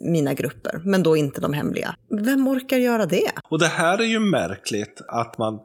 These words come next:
Speaker 2: inte sköter om gruppfunktionaliteten bättre
Speaker 1: Nej.
Speaker 2: en sån här gång. När vi ser att å andra sidan så satsar Facebook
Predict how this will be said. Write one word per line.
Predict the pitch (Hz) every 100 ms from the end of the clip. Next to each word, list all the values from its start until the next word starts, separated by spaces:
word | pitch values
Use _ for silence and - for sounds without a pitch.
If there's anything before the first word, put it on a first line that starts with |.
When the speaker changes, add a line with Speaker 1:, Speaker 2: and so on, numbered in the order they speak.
| -
Speaker 2:
inte | 117 113 113
sköter | - - 117 - 120 107
om | 120 156 160 156
gruppfunktionaliteten | 139 127 117 - _ - _ - 117 101 - 113 95 101 104 - 208 180 - 87
bättre | 71 - - - 85 92
Speaker 1:
Nej. | 175
Speaker 2:
en | 104
sån | - 90
här | 87
gång. | 82 76 104 -
När | 113 110 107
vi | 107
ser | 101 - 110 104 98
att | 95 - _
å | - 101
andra | 113 117 104 120 185
sidan | 175 - 101 92 92 85 87
så | - 101
satsar | - 104 92 - 90
Facebook | - 101 90 - 95